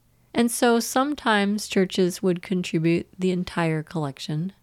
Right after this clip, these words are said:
sometimes half, sometimes only what was above their normal collections, sometimes only what was above what they needed for their own expenses, and sometimes nothing at all.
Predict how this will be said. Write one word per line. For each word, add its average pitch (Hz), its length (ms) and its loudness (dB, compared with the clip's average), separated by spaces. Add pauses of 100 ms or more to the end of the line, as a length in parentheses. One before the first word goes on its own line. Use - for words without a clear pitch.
(280)
sometimes 175 540 0
half, 160 540 0 (280)
sometimes 220 680 2 (120)
only 226 760 0
what 190 260 0
was 170 220 0
above 160 440 0
their 156 140 0
normal 160 360 0
collections, 175 880 -8 (460)
sometimes 165 720 -2
only 156 380 0
what 156 240 -2
was 156 240 -2
above 156 500 -2
what 156 280 -4
they 175 200 2
needed 170 400 2
for 165 140 -4
their 147 260 -2
own 147 180 -2
expenses, - 840 -4 (680)
and 214 180 0
sometimes 214 800 2
nothing 175 480 2
at 170 100 2
all. 151 320 -2